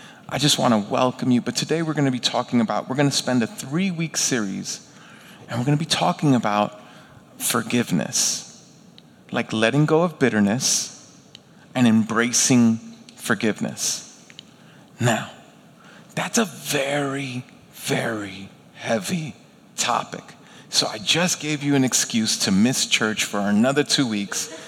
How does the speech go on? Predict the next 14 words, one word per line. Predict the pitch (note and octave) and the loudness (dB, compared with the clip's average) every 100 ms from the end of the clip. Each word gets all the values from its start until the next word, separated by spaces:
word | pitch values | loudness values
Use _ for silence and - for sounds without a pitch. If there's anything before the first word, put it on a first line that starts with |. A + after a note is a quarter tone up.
| - - - | -16 -8 -2
if | C3 - | -2 2
you | D#3 C#3+ | 2 4
want | A2 G2+ F#2 | 2 2 0
to. | - G#2 A2 - - - - | 0 0 -4 -8 -18 -18 -12
I | - | -10
totally | - - C#3+ E3 E3 E3 | 0 0 2 0 0 0
understand | D#3 D3 - A#2+ A#2+ A2+ | 0 0 0 2 2 0
that. | G#2 | -4
I | |
wouldn't | G2 A2 E3 E3+ | -4 0 2 2
blame | C3 A2+ A2 | 2 2 2
you. | G#2+ A2+ - - - - - - - | 2 -2 -4 -18 -20 -20 -20 -8 -2
Um, | A#2 A#2+ A#2+ A2 - - - - - - - - | 4 6 6 4 0 -14 -20 -20 -20 -20 -20 0
but | E3 | 2